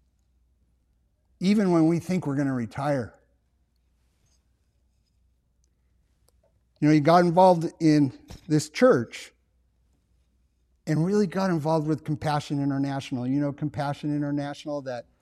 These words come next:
uh, nonprofit that, that, uh,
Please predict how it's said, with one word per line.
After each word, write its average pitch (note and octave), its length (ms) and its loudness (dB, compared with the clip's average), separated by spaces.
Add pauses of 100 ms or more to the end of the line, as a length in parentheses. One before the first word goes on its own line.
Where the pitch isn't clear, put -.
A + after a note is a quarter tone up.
(360)
uh, B2 320 -6 (800)
nonprofit D3 880 -4
that, A#2+ 220 -4 (580)
that, A#2 360 -6
uh, A#2+ 200 -6